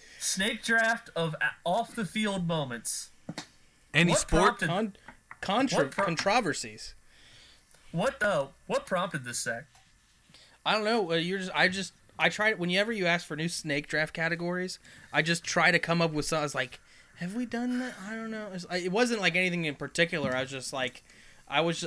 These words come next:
Speaker 3: for whatever reason, I was just thinking, "Oh yeah, remember that time Plaxico Burress <laughs> shot himself in the leg?"
Speaker 1: Well,
Speaker 3: Um,
Speaker 1: there's one off
Speaker 3: we,
Speaker 1: my list.
Speaker 3: <laughs> we could
Speaker 1: Um,
Speaker 3: talk about,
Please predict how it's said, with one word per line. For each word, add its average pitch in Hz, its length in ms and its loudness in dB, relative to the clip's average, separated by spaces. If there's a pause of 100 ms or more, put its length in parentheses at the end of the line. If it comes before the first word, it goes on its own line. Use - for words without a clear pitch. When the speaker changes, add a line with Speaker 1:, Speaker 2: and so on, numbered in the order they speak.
Speaker 3:
for 170 140 -2
whatever 180 340 2
reason, 165 280 0
I 156 80 0
was 151 100 -2
just 143 140 -10
thinking, 156 320 -4
"Oh 151 60 2
yeah, 160 160 4
remember 147 240 -2
that 165 160 2
time 165 240 -2
Plaxico 151 420 -2
Burress 143 300 -4
<laughs> - 0 -
shot 151 320 4
himself 170 420 0
in 175 80 0
the 147 100 2
leg?" 139 400 2 (380)
Speaker 1:
Well, 143 280 2
Speaker 3:
Um, 131 40 -2
Speaker 1:
there's 139 260 -2
one 139 160 -4
off 131 120 0
Speaker 3:
we, 185 60 0
Speaker 1:
my 123 120 -8
list. 123 280 -10 (280)
Speaker 3:
<laughs> - 160 -20
we 180 220 -6
could 170 140 2
Speaker 1:
Um, - 40 0
Speaker 3:
talk 175 260 0
about, 156 380 -2